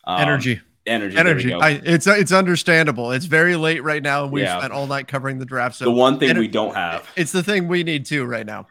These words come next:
Speaker 2: <laughs>
Speaker 1: Yeah, but, like, the defense is what Jaden Hardy absolutely does not have. So I'm glad they went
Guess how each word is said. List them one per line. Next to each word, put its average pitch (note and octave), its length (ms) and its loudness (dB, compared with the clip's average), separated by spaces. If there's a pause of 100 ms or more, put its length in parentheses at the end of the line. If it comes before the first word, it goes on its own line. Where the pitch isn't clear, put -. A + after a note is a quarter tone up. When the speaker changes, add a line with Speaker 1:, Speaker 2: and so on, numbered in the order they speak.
(140)
Speaker 2:
<laughs> - 180 -14
Speaker 1:
Yeah, F2+ 300 -2 (240)
but, C3 100 2
like, A2+ 400 -4 (380)
the A#2 220 -4
defense B2 580 0
is G2 80 -14
what G#2 160 -6
Jaden G#2+ 280 -4
Hardy F#2+ 520 -6
absolutely G2+ 580 -4
does G2+ 340 -4
not F2+ 220 -8
have. D#2+ 400 -12 (180)
So F#2+ 240 -8
I'm F#2+ 160 -6
glad G#2+ 320 -2
they G#2 140 -2
went F#2 560 -8